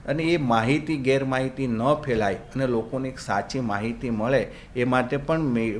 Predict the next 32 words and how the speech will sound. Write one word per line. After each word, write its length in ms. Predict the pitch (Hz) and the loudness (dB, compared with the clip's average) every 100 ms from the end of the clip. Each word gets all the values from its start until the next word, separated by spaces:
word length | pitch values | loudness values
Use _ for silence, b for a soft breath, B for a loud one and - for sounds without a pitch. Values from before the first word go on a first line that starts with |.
| 110 | -2
પ્રચાર 380 | 110 113 139 131 | 0 0 2 2
માધ્યમની 640 | 123 120 110 123 135 135 | 2 0 -2 -2 -2 -2
એક 60 | 131 | -4
ભૂમિકા 540 | 117 104 110 139 151 | -6 -6 -4 -2 2
હોય 240 | 143 127 120 | 2 2 -2
છે 220 | 120 107 | -6 -8
અને 360 | - - 120 127 | -8 -12 -10 -6
એ 220 | 135 120 - - | -8 -10 -14 -12
ખૂબ 160 | 151 170 | 0 2
જ 140 | 170 | 2
મહત્ત્વની 560 | 117 117 143 147 156 156 | 2 4 4 2 -4 -4
ભૂમિકા 560 | 139 135 139 147 143 B B - | -4 -2 0 2 2 B B -4
પ્રચાર 300 | 120 147 139 | 2 4 6
માધ્યમ 480 | 135 131 135 135 | 4 2 0 -2
ભજવી 340 | 113 98 113 160 | -2 -4 0 0
શકે 340 | 160 143 156 | 0 0 0
છે, 200 | 151 160 | 0 0
સમાજમાં 640 | 156 131 120 131 127 131 | 0 0 2 2 0 -2
સંવાદિતા 680 | 123 117 110 123 135 143 151 | -2 -4 0 0 0 0 0
સ્થાપિત 480 | 147 135 127 143 143 | 0 0 0 -2 -2
કરી 200 | 143 143 | -2 0
શકે 320 | 143 139 151 | -2 -2 -2
છે. 240 | 147 156 151 b b b | -2 -4 -4 b b b
એ, 360 | 160 175 165 | 2 2 2
એનું 160 | 170 180 | 0 0
સૌથી 360 | 156 143 143 170 | 0 0 0 -2
મોટું 380 | 160 156 165 | -2 -2 -2
કામ 240 | 165 160 165 | 2 2 2
લોકોને 500 | 127 120 156 156 156 | 0 0 -2 -4 -4
દિશા 360 | 104 113 - | -2 -2 2
આપવાનું 560 | 117 95 - 90 92 87 | 2 2 -6 -8 -8 -10
છે. 100 | - | -12